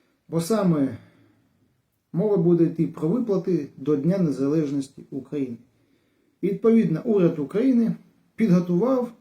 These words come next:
додаткову допомогу для українців. І мова йде про виплати, а це виплати від чотириста п'ятдесяти гривень до трьох тисяч ста гривень. Тобто в цих межах будуть надаватися виплати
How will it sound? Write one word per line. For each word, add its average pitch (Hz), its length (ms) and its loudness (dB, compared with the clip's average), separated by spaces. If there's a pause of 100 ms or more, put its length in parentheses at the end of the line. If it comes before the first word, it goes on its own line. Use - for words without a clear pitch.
(120)
додаткову 170 560 2
допомогу 175 760 -2
для 160 140 -2
українців. 139 600 -8 (600)
І 180 60 0
мова 269 240 6
йде 185 200 2
про 170 240 -2
виплати, 180 560 -2
а 160 100 -8
це - 180 -2
виплати 165 540 -2
від 170 260 -2
чотириста 170 680 -2 (340)
п'ятдесяти 233 640 2
гривень 196 360 0
до 185 260 2
трьох 147 400 -8
тисяч 175 420 -4
ста - 360 -8
гривень. 131 400 -6
Тобто - 280 -6
в - 40 -18
цих - 280 -6
межах 226 320 0 (120)
будуть 175 340 0 (520)
надаватися 151 680 0
виплати 196 540 -4